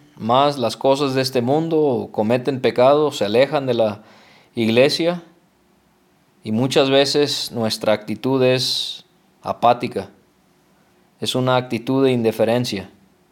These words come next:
a veces hasta es una actitud de, de, de orgullo, y pensamos que la persona está recibiendo exactamente lo que se merecía.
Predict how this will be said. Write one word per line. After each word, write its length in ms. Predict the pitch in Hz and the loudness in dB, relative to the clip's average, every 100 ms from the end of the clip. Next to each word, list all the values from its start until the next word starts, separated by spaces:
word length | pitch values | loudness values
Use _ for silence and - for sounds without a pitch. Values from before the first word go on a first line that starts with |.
| _ | _
a 120 | 117 | 0
veces 580 | 110 156 131 120 - - _ _ _ _ - | 2 2 0 -4 -8 -14 _ _ _ _ -6
hasta 360 | 110 - 110 | -4 2 2
es 120 | 117 127 | 2 2
una 200 | 123 123 | 0 0
actitud 520 | 120 110 - 123 117 | -2 -8 -4 -2 0
de, 340 | 110 98 95 - _ _ _ _ _ _ _ _ _ _ _ _ _ _ | 0 0 -6 -16 _ _ _ _ _ _ _ _ _ _ _ _ _ _
de, 680 | 104 104 95 92 92 90 90 - _ _ _ | -8 -6 -4 -6 -6 -10 -14 -20 _ _ _
de 100 | - | -2
orgullo, 540 | 110 110 147 160 113 92 | 0 2 4 4 0 -4
y 120 | 101 | -8
pensamos 680 | - 107 - 123 127 120 - | -4 -2 0 0 0 -2 -4
que 180 | - 101 | -6 -2
la 180 | 101 - | -2 -2
persona 420 | 104 - 127 127 | -2 0 0 0
está 540 | 127 123 123 120 123 - _ _ _ _ _ _ _ _ _ _ _ _ _ - | 0 2 2 2 -4 -20 _ _ _ _ _ _ _ _ _ _ _ _ _ -8
recibiendo 600 | 117 113 120 110 123 123 | -4 -2 -2 0 0 0
exactamente 760 | 123 - 120 120 117 117 117 113 | -2 0 0 0 -4 -4 -6 -4
lo 140 | 110 | -4
que 80 | 101 | -4
se 140 | - | -6
merecía. 420 | 95 95 - 95 | -8 -10 -10 -10